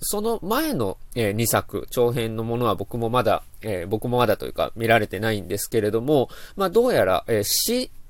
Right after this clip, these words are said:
えー、デスの死ですね。死や暴力っていうものが割と、えー、結構大きなモチーフとして出てきていたらしいんですけれども、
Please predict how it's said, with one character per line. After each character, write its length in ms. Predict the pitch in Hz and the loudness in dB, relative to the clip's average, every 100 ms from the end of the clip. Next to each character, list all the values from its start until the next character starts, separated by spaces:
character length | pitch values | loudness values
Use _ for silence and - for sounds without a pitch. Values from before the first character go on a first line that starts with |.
| - - | -16 -8
え 60 | 123 | -4
ー、 200 | 117 110 | 0 6
デ 100 | 147 | 6
ス 120 | - | 6
の 100 | 98 | -2
死 200 | - 101 | -6 -4
で 80 | 107 | -4
す 100 | - | -4
ね。 120 | 117 | -6
死 240 | - - | -4 2
や 120 | 233 131 | 4 4
暴 280 | 110 170 | 6 8
力 320 | 135 92 - - - - - | 6 4 -6 -10 -16 -20 -4
っ 20 | |
て 60 | 151 | 2
い 60 | 147 | 2
う 80 | |
も 100 | 151 | 2
の 80 | 156 | 0
が 80 | 104 | 2
割 220 | 92 101 | 2 2
と、 260 | - 104 - - - - | 2 2 2 -6 -20 -6
え 360 | 117 104 95 98 | 0 2 2 0
ー、 20 | |
結 180 | - 107 - | -2 -6 -6
構 380 | 82 62 53 - | -6 -4 -4 2
大 160 | 117 101 | 2 2
き 100 | 104 | 0
な 80 | |
モ 140 | 95 98 | -4 -4
チ 140 | - | 0
ー 20 | |
フ 80 | 107 | 0
と 80 | - | 0
し 60 | - | 0
て 120 | 156 | 2
出 140 | 156 | 2
て 80 | 151 | 0
き 100 | - | -4
て 160 | - 104 | -2 -2
い 100 | 95 | 0
た 200 | - 104 | 2 2
ら 100 | 110 | 2
し 240 | - 208 | -2 -4
い 40 | |
ん 60 | 196 | -2
で 120 | 120 | -2
す 100 | - | -2
け 100 | 120 | -2
れ 80 | 101 | -2
ど 100 | 104 | -2
も、 260 | 123 147 | -2 -2